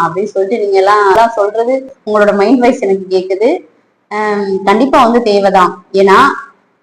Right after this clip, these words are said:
எல்லையில ஒரு பிரச்சனை நடக்குது, ஆஹ், அதுக்கு என்ன காரணம்?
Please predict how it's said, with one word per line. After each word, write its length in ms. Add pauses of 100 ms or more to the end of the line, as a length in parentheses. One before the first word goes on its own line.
எல்லையில 380
ஒரு 160
பிரச்சனை 400
நடக்குது, 680 (1000)
ஆஹ், 320
அதுக்கு 240
என்ன 240
காரணம்? 500